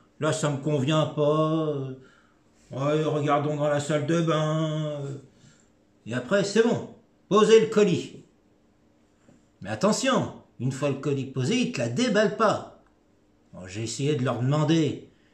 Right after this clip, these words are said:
de me la déballer pour la poser sur mon meuble. Rien à faire. Ils m'ont dit non, euh, c'est pas dans le contrat.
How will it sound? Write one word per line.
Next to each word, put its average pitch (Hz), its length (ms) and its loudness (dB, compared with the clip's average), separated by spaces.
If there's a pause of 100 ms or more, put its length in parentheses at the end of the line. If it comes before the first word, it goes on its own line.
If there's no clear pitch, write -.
(220)
de 92 60 -12
me 110 120 -6
la 117 100 -4
déballer 151 680 0 (800)
pour 92 120 -14
la 107 100 -6
poser 123 360 -2
sur 120 220 -2
mon 143 160 4
meuble. 139 460 2 (1300)
Rien 220 320 0
à 196 60 2
faire. 127 340 -8 (500)
Ils 95 60 -16
m'ont 120 160 -4
dit 131 180 -2
non, 165 680 2
euh, 131 180 0 (520)
c'est 165 260 0
pas 160 160 2
dans 143 160 0
le 131 80 0
contrat. 147 1160 0